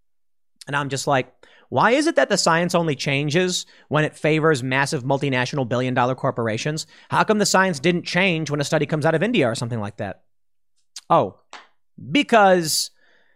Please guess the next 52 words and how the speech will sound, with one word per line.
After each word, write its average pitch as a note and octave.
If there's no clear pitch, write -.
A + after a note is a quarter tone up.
it's -
political. -
It D3
is. -
Now, G#3
as B3+
with D#4
all B3+
medical G#3
issues, C3+
I'm F3+
not F#3
here D#3+
to C#3
give C3+
you B2+
medical A#2
advice, -
all A2
right? A#2+
I E3
think E3+
the C#3
mask D3+
debate D3+
is D3
one D3
of B2
the B2
stupidest D3+
things A#2+
ever A3
because E3
I E3+
think F3+
it's D#3
fair E3+
and C#3
obvious C#3+
that B2
masks C3+
work, B2
okay? D3+
They're F3
not G3+
one F#3
hundred F#3
percent E3
effective. G3
I D3+
don't F3+
think E3